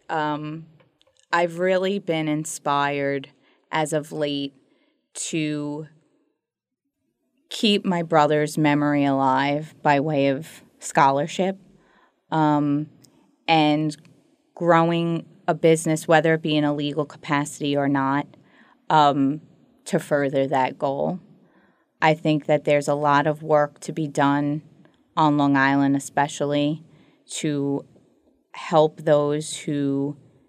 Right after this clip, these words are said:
are experiencing or affected by addiction. And I would like to be able to lessen that burden because I know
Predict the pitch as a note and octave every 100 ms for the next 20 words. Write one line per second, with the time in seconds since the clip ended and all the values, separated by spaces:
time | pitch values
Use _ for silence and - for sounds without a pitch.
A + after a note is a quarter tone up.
0 | _ _ _ _ _ _ _ _ - E3+
1 | D3+ D3+ - - D#3 D3+ D3+ D#3+ D#3+ D#3
2 | D3 D3 D3+ D3 C#3+ - C#3 C#3 C#3 C#3
3 | C#3 C#3+ C#3 C#3 - - D#3+ F3 E3+ -
4 | _ _ _ _ _ _ D#3 D3 C#3+ C#3+
5 | - D#3 C#3+ C#3+ C#3+ D3 C#3+ C#3+ - D3+
6 | C#3+ C#3 C#3 D3+ - _ _ _ _ _
7 | _ _ _ _ A3+ _ _ _ _ _
8 | _ _ _ _ _ E3 D#3+ D#3 D#3 D#3
9 | D3+ E3 D3 C#3+ D3+ C#3+ C#3+ C#3+ C#3 -
10 | D3 C#3+ - - D3+ C#3 D#3+ C#3 C#3 C#3
11 | C#3 C3+ C3+